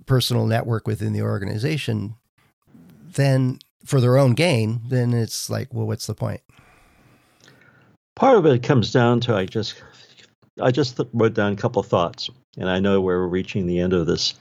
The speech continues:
Speaker 2: <laughs> podcast. I agree with you. Culture is all important.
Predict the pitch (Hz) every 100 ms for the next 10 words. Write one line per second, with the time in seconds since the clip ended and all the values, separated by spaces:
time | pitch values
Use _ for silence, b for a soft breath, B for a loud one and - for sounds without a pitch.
0 | B B - 185 147 127 - 90 104 -
1 | B B B B B - 135 127 135 127
2 | 101 92 110 - _ - 127 123 143 127
3 | 110 117 107 101 101 92 110 92 - -